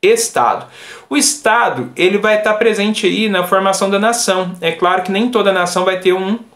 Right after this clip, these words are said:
território, tá? Mas implica aí, ó, povo, a população, o número de pessoas, com uma mesma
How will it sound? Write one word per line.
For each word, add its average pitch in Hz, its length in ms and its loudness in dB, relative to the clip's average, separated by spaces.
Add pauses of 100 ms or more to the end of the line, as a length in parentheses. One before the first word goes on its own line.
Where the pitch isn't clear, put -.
(240)
território, 165 640 2 (340)
tá? 180 280 2
Mas 185 560 -2
implica 226 500 -2
aí, 185 120 4
ó, 139 240 0 (220)
povo, 190 360 4
a 127 80 0
população, 160 640 0
o 185 60 -2
número 151 200 -2
de 135 100 -10
pessoas, 180 640 0 (400)
com 262 200 2
uma 247 260 2
mesma 240 640 2